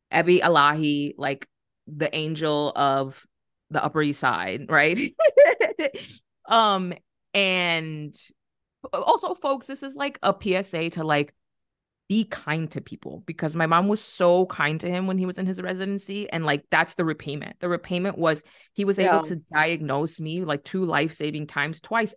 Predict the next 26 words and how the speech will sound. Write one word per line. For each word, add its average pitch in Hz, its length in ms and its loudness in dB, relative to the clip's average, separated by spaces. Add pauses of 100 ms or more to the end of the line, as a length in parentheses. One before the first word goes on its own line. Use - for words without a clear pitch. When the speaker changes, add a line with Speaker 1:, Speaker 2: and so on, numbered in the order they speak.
Speaker 1:
And 339 380 -6
he 285 140 -2
saw - 360 -2
her 226 220 -2
at 180 120 -2
her 208 240 -4
ophthalmologist 196 640 -4
for 415 120 -4
free, 415 240 2
for 480 200 0
years, 440 520 2 (180)
for 494 100 -2
years, 453 440 0 (400)
for 339 140 0
Speaker 2:
Yeah. 311 100 4
Speaker 1:
years. 381 160 -2
He - 120 -20
doesn't 415 200 -6
take 415 220 0
insurance. 190 600 -8
The 262 60 -12
man's, 359 340 -10
like, - 160 -6
rolling 240 380 -2
in 131 120 -4
it. - 140 -16